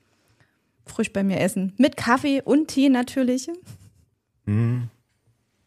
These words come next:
Speaker 2: Ich hab so ein bisschen, also auch für mich gilt, dass ich, äh, sehr, sehr glücklich bin in meinem Job. Ich, äh, mag es, für die Landeshauptstadt Magdeburg zu arbeiten, ähm, und die Stadt voranzubringen. Aber, ähm, wenn ich jetzt, ich hab so zwei Sachen. Ich hab zum Beispiel immer so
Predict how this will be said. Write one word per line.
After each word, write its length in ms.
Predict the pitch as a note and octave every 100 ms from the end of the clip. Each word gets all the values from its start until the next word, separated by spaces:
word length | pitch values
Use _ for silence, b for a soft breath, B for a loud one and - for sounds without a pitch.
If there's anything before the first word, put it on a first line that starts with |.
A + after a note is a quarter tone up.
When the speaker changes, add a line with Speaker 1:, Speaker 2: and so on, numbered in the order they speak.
| _
Speaker 2:
Ich 60 |
hab 100 | A#2+
so 80 | -
ein 100 | A2
bisschen, 500 | A2+ - G#2+ G#2 G2+
also 240 | G#2 G#2+
auch 200 | - A2+
für 120 | - A2
mich 200 | C3 -
gilt, 240 | B2 B2
dass 140 | A2
ich, 240 | A2 - -
äh, 180 | G#2+ G#2
sehr, 180 | G#2
sehr 100 | A2
glücklich 320 | G2+ G2 C3 -
bin 100 | C3
in 80 |
meinem 140 | C#3 C3+
Job. 220 | D3+ D3
Ich, 280 | A#2 - -
äh, 80 | A2 G2+
mag 280 | F#2+ G#2
es, 120 | B2 -
für 100 | A#2+
die 80 |
Landeshauptstadt 500 | A2+ A2 A#2+ A#2+ A#2
Magdeburg 400 | A2 G#2 A2+ A2+
zu 80 | -
arbeiten, 400 | G#2+ A2+ A#2+ B2+ b b b _ _ _ -
ähm, 720 | G#2+ G#2+ G#2+ G#2 G#2 G#2 - _
und 240 | - G2+ G2 _ _
die 40 |
Stadt 160 | - A2
voranzubringen. 500 | - G#2 A2+ A#2+ A2
Aber, 500 | F#2 G#2 A2+ A2+ A2 b b _ _ _ _
ähm, 440 | G#2 G2+ G#2 G#2
wenn 120 | G#2
ich 100 | A2
jetzt, 300 | A#2+ - - - _
ich 60 | -
hab 100 | -
so 80 | A2+
zwei 360 | - - A2
Sachen. 420 | C3+ C#3+ D#3 D3+
Ich 100 | D3+
hab 80 | A2 - _ _ _ _
zum 80 | G#2
Beispiel 320 | G#2+ - A#2
immer 200 | A2 A#2
so 240 | A2 G#2+